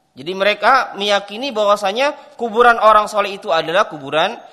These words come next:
tempat yang berbarokah. Dan ini sudah kita bahas, ya, pada pembahasan tabaruk, ya. Di antara poin-poin kaidah yang sangat penting adalah untuk menetapkan sesuatu itu mengandung barokah atau tidak, harus berdasarkan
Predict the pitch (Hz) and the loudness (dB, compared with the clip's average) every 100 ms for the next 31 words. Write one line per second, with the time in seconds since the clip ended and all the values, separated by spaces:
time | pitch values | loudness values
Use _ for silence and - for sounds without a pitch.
0 | _ - 175 202 165 165 185 240 262 - | _ -6 -2 -2 -2 -2 -2 -2 -6 -16
1 | _ _ _ _ 131 127 117 117 113 107 | _ _ _ _ 0 0 -2 -6 -10 -12
2 | - _ _ 120 120 156 127 123 - 117 | -20 _ _ -12 -10 -10 -10 -14 -8 -6
3 | 110 127 131 147 - 117 117 110 107 110 | -2 -4 -4 -12 -12 -12 -12 -8 -8 -8
4 | 123 113 107 104 120 151 _ _ 127 123 | -10 -10 -10 -12 -12 -16 _ _ -20 -20
5 | _ _ _ _ 113 113 120 113 123 117 | _ _ _ _ -10 -6 -8 -8 -12 -10
6 | 127 123 117 113 120 117 120 120 120 120 | -12 -12 -12 -12 -10 -10 -8 -8 -8 -14
7 | 151 139 117 120 175 - - 123 131 123 | -12 -10 -8 -4 -6 -6 -16 -18 -14 -14
8 | 120 165 151 139 127 123 135 123 127 123 | -12 -10 -8 -8 -8 -8 -8 -8 -10 -10
9 | 120 123 120 117 131 139 117 123 113 113 | -8 -8 -8 -6 -6 -6 -8 -8 -16 -6
10 | 139 196 - - 123 127 123 110 110 117 | -4 -4 -8 -10 -8 -8 -10 -12 -12 -12
11 | 107 143 180 | -4 -4 -4